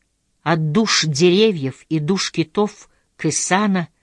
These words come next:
пришло слово «свобода». Когда он, ответственный за рекламу атомных убежищ,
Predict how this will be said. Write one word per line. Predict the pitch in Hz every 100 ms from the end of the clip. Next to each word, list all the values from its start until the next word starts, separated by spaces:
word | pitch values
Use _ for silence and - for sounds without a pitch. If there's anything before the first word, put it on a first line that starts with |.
| _ _ _ _ _ _
пришло | - 147 135 - 160 185
слово | - - 131 151 151
«свобода». | - - 143 131 120 117 110 120 - _ _ _ _ _ _ _ _ _ _ _ _ -
Когда | 196 175 214
он, | - 240 226 -
ответственный | 196 208 226 247 - - 147 143 135 _ _ -
за | 143 196
рекламу | 208 208 220 214 214
атомных | 208 220 214 202 202 -
убежищ, | 214 196 180 185 139 139 -